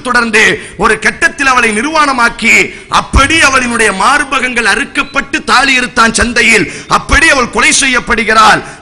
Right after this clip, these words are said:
அந்த ஊருக்கு தாலியறுத்தான் சந்தை என்ற பெயர் வந்ததற்கு காரணமே அந்த பெண்மணி திருமணமான முதல் நாளே தனது தாலியை அறுத்ததற்காக வேண்டித்தான்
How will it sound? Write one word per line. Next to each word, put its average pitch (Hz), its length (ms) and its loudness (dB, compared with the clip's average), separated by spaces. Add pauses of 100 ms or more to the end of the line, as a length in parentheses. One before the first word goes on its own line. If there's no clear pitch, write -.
அந்த 226 200 4 (200)
ஊருக்கு 320 360 -2 (160)
தாலியறுத்தான் 269 760 2 (100)
சந்தை 311 400 2 (420)
என்ற 233 140 -2 (220)
பெயர் 330 320 4
வந்ததற்கு 302 540 -2 (160)
காரணமே 285 500 4 (400)
அந்த 240 160 0 (160)
பெண்மணி 294 460 2 (400)
திருமணமான 302 840 2 (380)
முதல் 339 340 2
நாளே 269 320 4 (380)
தனது 240 280 2 (200)
தாலியை 311 520 4 (120)
அறுத்ததற்காக 269 720 2 (100)
வேண்டித்தான் 214 600 2